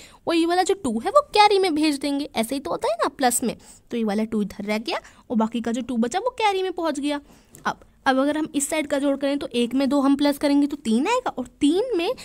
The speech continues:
कैरी वाला दो करेंगे तो कितना आएगा, पाँच आएगा। तो उत्तर क्या आया जोड़ करने पर, पचास। हमें उत्तर क्या मिलता है, पचास। ठीक है, तो हमारी लंबाई क्या हो गई, पचास मीटर। इस वाले खेत की लंबाई हो गई पचास मीटर।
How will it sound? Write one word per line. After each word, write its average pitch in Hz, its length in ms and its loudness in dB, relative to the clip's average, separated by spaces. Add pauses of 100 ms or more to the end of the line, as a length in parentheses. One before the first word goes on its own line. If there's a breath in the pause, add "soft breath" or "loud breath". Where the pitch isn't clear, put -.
(200 loud breath)
कैरी 269 280 2
वाला 330 220 0
दो 320 180 -2
करेंगे 330 340 -4
तो 320 120 -8
कितना 370 260 -8
आएगा, 571 300 -8 (180)
पाँच - 340 -2
आएगा। - 280 -16 (340 soft breath)
तो 311 80 -4
उत्तर 302 240 -6
क्या 339 160 -4
आया 330 220 0
जोड़ 294 220 0
करने 302 280 0
पर, 427 120 -4 (140)
पचास। 226 520 -6
हमें 226 160 2
उत्तर 247 220 0
क्या 330 180 -2
मिलता 320 260 -2
है, 381 100 0 (200)
पचास। - 540 -4 (380 loud breath)
ठीक 277 180 -10
है, 415 80 0
तो 320 160 -6
हमारी 214 340 -2
लंबाई 220 280 0
क्या 240 160 -6
हो 226 120 -4
गई, 294 140 -6 (120)
पचास 403 420 -4
मीटर। 320 320 -6 (440 loud breath)
इस - 180 -6
वाले 254 180 -2
खेत 226 240 -6
की 226 100 -2
लंबाई 208 300 -2
हो 214 120 0
गई 277 120 -4
पचास 392 500 -6
मीटर। 302 260 -6